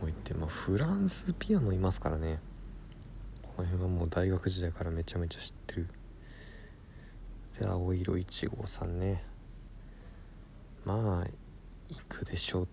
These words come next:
ていう感じでしたけど、正直。やっぱりっていうとこで。そして、加賀谷さん。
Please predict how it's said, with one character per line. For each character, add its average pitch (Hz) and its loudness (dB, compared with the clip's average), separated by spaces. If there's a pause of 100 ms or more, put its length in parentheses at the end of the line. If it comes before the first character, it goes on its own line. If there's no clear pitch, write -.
(140)
て - -2
い 82 4
う 78 -2
感 82 2
じ - -4
で 82 -2
し 85 -2
た - -10
け - -12
ど、 - -6
正 - -2
直。 - -8 (1160)
や 92 2
っ - -2
ぱ - 0
り 98 2
っ 98 -4 (120)
て - -10
い - -14
う - -16 (320)
と - -6
こ - 4
で。 - -6 (880)
そ - -10
し - -4
て、 98 2
加 - 0
賀 107 4
谷 120 6
さ - -4
ん。 - -8